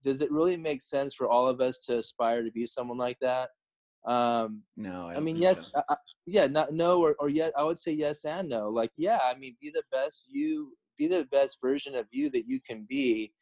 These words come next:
Speaker 2: Oh, for sure.
Speaker 1: But, you know, let's not, let's not try to model our lives after, you know, these, these, um, icons or figures. And, um, and,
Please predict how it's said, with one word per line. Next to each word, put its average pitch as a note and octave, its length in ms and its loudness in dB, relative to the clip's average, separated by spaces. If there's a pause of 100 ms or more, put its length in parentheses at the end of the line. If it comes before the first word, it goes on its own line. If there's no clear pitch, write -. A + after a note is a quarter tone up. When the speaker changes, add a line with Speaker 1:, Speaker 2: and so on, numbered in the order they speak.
(160)
Speaker 2:
Oh, A#2 120 -2
for - 160 -14
sure. G#2 260 -2
Speaker 1:
But, C3 280 6 (500)
you D3+ 100 0
know, C#3+ 120 8
let's D#3+ 280 4
not, F3 280 2
let's D#3+ 220 -4
not E3 200 -2
try D#3+ 180 0
to C3+ 80 0
model C3 500 2
our B2 180 4
lives B2+ 420 -2
after, A#2 580 -2 (380)
you C3 80 -6
know, B2+ 160 0
these, B2 380 -4
these, A#2 400 -4
um, G#2+ 220 2
icons B2 520 0
or G#2 80 0
figures. A2+ 720 -2 (100)
And, A#2+ 200 0
um, A#2 320 0 (400)
and, D3 200 4